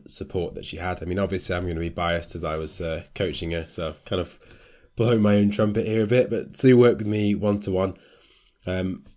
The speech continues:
and working with somebody else is really important because I think it, it's really easy to fail alone in private. If nobody else knows that you're, that you're trying to achieve something, if you haven't told anyone that you've tried to, you're trying to achieve something,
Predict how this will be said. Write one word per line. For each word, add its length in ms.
and 320
working 480
with 160
somebody 340
else 220
is 100
really 240
important 480
because 220
I 120
think 200
it, 100
it's 220
really 240
easy 400
to 100
fail 460
alone 500
in 140
private. 540
If 220
nobody 420
else 240
knows 320
that 140
you're, 380
that 120
you're 120
trying 340
to 100
achieve 320
something, 240
if 120
you 100
haven't 240
told 240
anyone 300
that 100
you've 100
tried 240
to, 160
you're 180
trying 240
to 100
achieve 260
something, 340